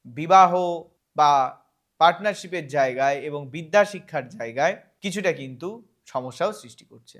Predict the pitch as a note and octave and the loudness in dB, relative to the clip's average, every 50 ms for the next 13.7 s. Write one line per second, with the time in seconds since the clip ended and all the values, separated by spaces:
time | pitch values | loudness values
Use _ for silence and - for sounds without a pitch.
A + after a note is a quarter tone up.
0 | _ _ _ _ - F3+ F#3 G3+ F#3 D#3 F#3 G3+ A3 A3+ G3+ F#3 - G#3 G#3+ A3 | _ _ _ _ 4 4 4 4 2 2 2 0 2 0 -4 2 6 6 6 6
1 | G#3+ G#3+ A3 A#3 G#3+ G3+ G#3 G#3+ G#3+ A3+ B3 C4+ C#4 C4 - _ _ _ _ _ | 6 2 -4 -6 -4 -4 -4 0 4 4 4 4 2 -2 -10 _ _ _ _ _
2 | F3+ E3+ F3 E3+ E3 D#3+ E3 F#3+ G#3+ A#3+ A#3+ A#3+ B3 B3 A#3 A3 G3 G#3 F#3+ F#3+ | 8 8 10 10 10 8 4 2 0 0 0 0 -2 -2 -2 -2 -4 -6 -4 0
3 | G#3 A#3 C4 C4+ C4 - _ _ _ _ _ _ F3 G3+ F#3+ - - C#4+ C#4 A3 | 2 2 2 0 -2 -10 _ _ _ _ _ _ -10 -10 -8 -8 -6 -6 -4 -2
4 | F#3+ F#3 E3+ - - F#3+ E3 D#3+ E3+ D#3+ D3 - - _ _ _ _ - - D3 | -2 -4 -4 -6 -10 -14 -12 -10 -10 -10 -12 -12 -16 _ _ _ _ -4 2 6
5 | D#3 F3+ G#3 G#3 F#3 G3+ F#3+ E3+ D3+ D#3+ E3+ F3 E3 E3+ - F3 D3+ C#3+ D3 D3 | 6 8 6 6 4 0 -2 -2 -2 -4 -4 -4 -4 -4 -8 -10 -10 -8 -10 -8
6 | D3+ E3+ G3 F#3+ F#3 F#3+ - D#3 C3+ C3 C3 C3+ - _ _ _ D3 D3 D3+ D3 | -4 0 0 0 -2 -2 -6 -8 -8 -8 -10 -12 -14 _ _ _ -16 -12 -10 -2
7 | C#3+ C#3 C3+ C3+ - A#2 D3 F3+ F3 - C3 A#2 - B2+ - _ _ _ _ _ | 0 0 0 -2 -4 -10 -12 -14 -14 -14 -16 -18 -18 -20 -20 _ _ _ _ _
8 | - F3+ G3+ G#3+ A3 A3 G#3 G#3 G#3+ A#3 A3 A3 G#3+ G3+ G3 G3 F#3+ G3+ G#3 F#3+ | -2 4 6 8 8 8 6 4 2 -2 0 0 2 4 2 0 0 -4 -8 -2
9 | E3 F3+ E3+ E3+ F#3+ F#3 F3 F#3+ F#3 F#3+ F3+ G3 G3 F#3 G3+ G3 F#3 F3+ F#3 F#3 | 0 0 0 0 -2 -6 -6 -8 -8 -6 -6 -4 -4 -2 -2 -4 -4 -6 -6 -10
10 | F3+ - _ _ C3 C3+ C3+ D3 - G3+ G3 E3+ G#3+ G#3+ G#3 G3+ F#3+ G3 F#3 F#3+ | -14 -18 _ _ -2 -2 -2 -2 -2 -8 -4 0 2 4 4 2 2 0 -4 -8
11 | G3+ G3 F#3+ F3+ E3 F#3 F#3 F#3+ F#3+ F#3 G3 E3+ - - - F#3 F3 E3+ F3+ G3+ | -6 -6 -6 -6 -6 -6 -8 -8 -8 -8 -8 -10 -10 -10 -10 -10 -8 -8 -8 -8
12 | - - _ _ _ C3+ B2+ E3 F3 F#3 F#3+ F#3 F#3+ F#3+ F#3 A3+ A#3+ A#3+ A3 - | -8 -10 _ _ _ 2 4 6 6 6 4 2 -2 -4 -6 -6 -8 -6 -4 -2
13 | G#3+ G3 F#3+ F#3+ F3+ G3+ G3 - G3+ F#3+ F#3 F#3 F3+ F#3 | -2 -2 -4 -6 -10 -12 -12 -8 -8 -8 -8 -6 -4 -4